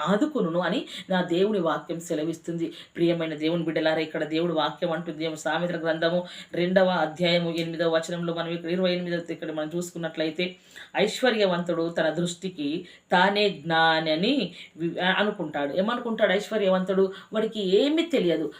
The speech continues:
కానీ ఏమనుకుంటాడంటే, "నేనే జ్ఞానిని, నేనే జ్ఞానిని" అంటాడు.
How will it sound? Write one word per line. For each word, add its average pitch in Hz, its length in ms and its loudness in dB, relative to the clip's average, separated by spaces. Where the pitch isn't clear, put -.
కానీ 233 160 -4
ఏమనుకుంటాడంటే, 220 800 2
"నేనే 226 340 0
జ్ఞానిని, 190 480 0
నేనే 220 360 -2
జ్ఞానిని" 180 380 0
అంటాడు. 165 380 0